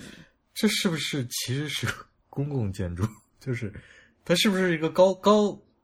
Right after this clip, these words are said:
更高的，就是特别高的一个美术馆？就而不是一个像现在这样盖出来的住宅，就是当它的那种造型的，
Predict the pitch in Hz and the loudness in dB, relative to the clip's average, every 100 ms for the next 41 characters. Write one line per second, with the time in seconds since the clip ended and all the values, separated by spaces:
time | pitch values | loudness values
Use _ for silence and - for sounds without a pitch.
0 | _ - 240 175 160 185 170 107 104 113 | _ 0 2 4 4 4 2 -2 -2 -4
1 | - 185 180 202 220 135 113 92 95 95 | 2 4 6 4 6 4 2 -2 -4 -4
2 | 90 - _ - _ _ _ _ _ _ | -6 -12 _ -20 _ _ _ _ _ _
3 | _ _ 147 147 175 139 - 165 127 127 | _ _ 4 6 8 6 2 2 2 2
4 | 123 139 135 143 143 113 110 104 113 107 | 4 4 4 2 2 2 0 0 2 2
5 | 104 101 113 90 87 92 127 143 131 - | 0 -2 -4 -4 -4 -2 -2 0 -2 2
6 | 170 180 185 - 180 175 143 127 117 95 | 4 4 2 2 4 4 0 0 -2 -4
7 | 92 147 123 104 98 107 110 98 | 2 2 2 -2 -4 0 0 0